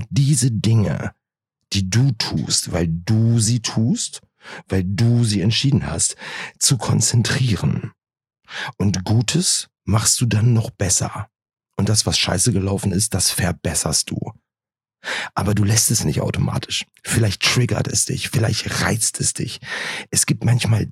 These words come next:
Dinge, die einen nicht schlafen lassen nachts. Ganz, ganz heavy. Und diese fünf Phasen, die möchte ich jetzt mit euch in diesem Format nach und nach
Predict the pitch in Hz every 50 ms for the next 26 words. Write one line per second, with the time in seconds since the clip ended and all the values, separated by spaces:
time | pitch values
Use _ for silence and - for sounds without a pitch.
0 | - - - 123 135 - 98 101 107 - - - - 104 110 113 113 117 107 -
1 | - - 110 135 160 160 - - - - - - - - - 110 104 101 - -
2 | - - - - _ _ _ _ _ _ _ _ _ - - - - - - -
3 | - - - 113 - - - - - - - - - - _ _ _ _ _ _
4 | _ _ _ _ _ _ _ _ _ _ _ _ _ _ _ _ _ - - -
5 | - - - - - 92 92 98 - 135 170 175 - - - - - 120 123 127
6 | - - - - - 78 71 - - - - - _ _ - - 107 127 135 127
7 | 110 - - - - - - - - 107 104 - - 104 87 82 - - 87 92
8 | 104 101 - - - - - - - - - - - - _ - 101 117 127 120
9 | 110 110 _ _ - 92 - _ - 123 135 147 131 117 113 98 - - 101 90
10 | 85 82 78 - - 101 - - - 85 95 110 117 110 110 - - 82 80 -
11 | 82 87 92 101 107 101 -